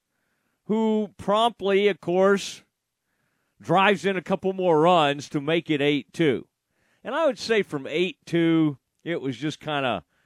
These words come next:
celebration was on. Just kinda, "Let's have some fun." I think the Astros knew they were sunk. I mean, they tried to kinda hang in there, but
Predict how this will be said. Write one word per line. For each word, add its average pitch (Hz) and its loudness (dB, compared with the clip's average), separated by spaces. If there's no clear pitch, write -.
celebration 147 -4
was 123 -4
on. 95 -4
Just 131 -10
kinda, 147 -4
"Let's 135 -4
have 143 0
some 117 -16
fun." 135 -2
I - -20
think 160 -6
the 131 -2
Astros 139 -2
knew 143 2
they 139 0
were 123 -2
sunk. - -6
I 127 -4
mean, 135 -4
they 143 -2
tried 131 -2
to 127 -4
kinda 127 -8
hang 127 -8
in 120 -6
there, 117 -2
but 104 -6